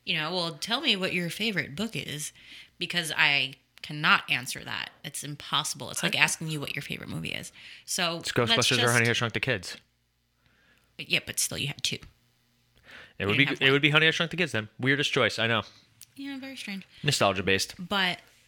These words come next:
Speaker 1: that being said, it's not going to be like, "Oh, okay, well, let's just interview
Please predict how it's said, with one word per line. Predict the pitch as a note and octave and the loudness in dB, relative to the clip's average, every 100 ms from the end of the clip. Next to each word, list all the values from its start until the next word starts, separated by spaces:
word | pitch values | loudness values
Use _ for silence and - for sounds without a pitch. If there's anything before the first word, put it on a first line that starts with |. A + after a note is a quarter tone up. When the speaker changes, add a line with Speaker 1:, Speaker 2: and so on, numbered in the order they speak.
| _ _ _ _ _ _ _ - | _ _ _ _ _ _ _ 4
Speaker 1:
that | G3 | 4
being | E3+ E3 | 4 0
said, | D#3 - - E4+ G3 C#3+ F#3 A3 - C3+ - _ _ _ _ _ _ _ _ _ _ _ | -4 -10 -8 0 2 2 -4 -10 -12 -14 -14 _ _ _ _ _ _ _ _ _ _ _
it's | F#3 - | -6 0
not | G3 D#3+ | 2 2
going | F3+ E3+ | 2 2
to | E3+ F3 | 0 -4
be | D3+ F3 F3 C#3 B2+ D#3 _ _ _ _ _ _ _ _ _ _ _ | -2 0 2 2 0 -4 _ _ _ _ _ _ _ _ _ _ _
like, | E3+ C#3 - - | 0 0 0 -4
"Oh, | D#4+ G#3+ | 0 0
okay, | G#3+ F#3 | 0 -2
well, | E3 F3 | -2 -6
let's | A3 - | -6 -6
just | - C4 - - - _ - - | -6 -6 -6 -8 -12 _ -20 -2
interview | D4+ D4+ G3+ F#3+ E3 D3 E3+ | 0 0 0 0 0 0 -4